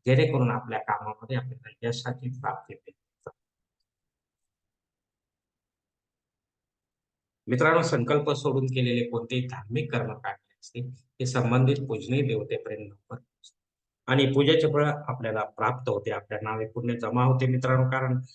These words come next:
अशा धार्मिक कर्मकांडाचे कर्ता कारणीता आपणच असतो. लक्षात ठेवा मित्रांनो, शेवटी आपणच आहोत आपल्या जीवनाचे शिल्पकार. धन्यवाद मित्रांनो, आजचा पंचांगाचा व्हिडिओ मी येथे संपत आहे.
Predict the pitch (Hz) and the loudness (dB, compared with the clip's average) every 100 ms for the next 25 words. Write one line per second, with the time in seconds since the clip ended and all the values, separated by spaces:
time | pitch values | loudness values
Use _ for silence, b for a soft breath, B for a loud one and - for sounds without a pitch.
0 | _ - 135 160 123 117 123 160 143 135 | _ -4 0 2 2 2 2 2 2 0
1 | 135 123 120 120 123 117 - 117 - 110 | 0 0 -2 -2 -4 -6 -4 -6 -4 -6
2 | 107 104 117 - 107 101 101 _ - - | -6 -4 -4 -4 -14 -16 -18 _ -20 -20
3 | _ _ _ _ _ _ _ 120 123 165 | _ _ _ _ _ _ _ 0 4 4
4 | 160 156 147 139 139 135 135 127 123 110 | 6 6 6 4 2 2 0 0 0 -2
5 | - 127 127 127 123 120 123 117 - _ | -2 0 2 2 2 -2 -4 -10 -12 _
6 | 120 120 - - _ _ _ _ _ _ | -8 -8 -8 -20 _ _ _ _ _ _
7 | _ _ - 127 151 156 131 139 135 131 | _ _ 2 6 8 6 6 2 4 4
8 | 123 127 123 - 123 127 127 127 127 113 | 4 2 0 0 -2 0 2 2 0 -2
9 | 120 117 117 110 - 127 - - - - | -2 -2 -4 -4 -2 -4 -4 -12 -14 -16
10 | - | -18